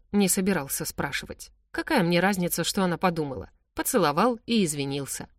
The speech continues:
Вопрос закрыт. Я снова завел двигатель и на первом же перекрестке свернул налево. «А мы разве не в офис?» — заволновалась Ева. «Я устал», буркнул, направляя машину в сторону дома.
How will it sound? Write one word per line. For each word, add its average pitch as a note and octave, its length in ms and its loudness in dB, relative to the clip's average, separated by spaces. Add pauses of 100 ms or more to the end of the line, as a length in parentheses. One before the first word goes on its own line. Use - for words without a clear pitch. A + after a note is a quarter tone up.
Вопрос B3 360 0
закрыт. - 440 -6 (540)
Я A#3+ 200 6
снова B3+ 300 -2
завел E3 320 2
двигатель F3 560 0
и D3+ 120 0
на D3+ 120 -2
первом E3 340 0
же D#3 120 -2
перекрестке F3 640 -2
свернул D#3 460 -2
налево. D3 480 -6 (300)
«А D#3+ 100 -4
мы E3 240 2
разве D#3 280 0
не D#3 140 0
в D#3+ 60 -4
офис?» — B3+ 360 -4 (180)
заволновалась D#3 760 -2
Ева. D3 320 -4 (420)
«Я C#4+ 180 0
устал», D3+ 440 -2 (240)
буркнул, G#3 480 0
направляя D3+ 480 -4
машину F3 400 -4
в - 80 -8
сторону D3+ 360 -2
дома. D3 360 -4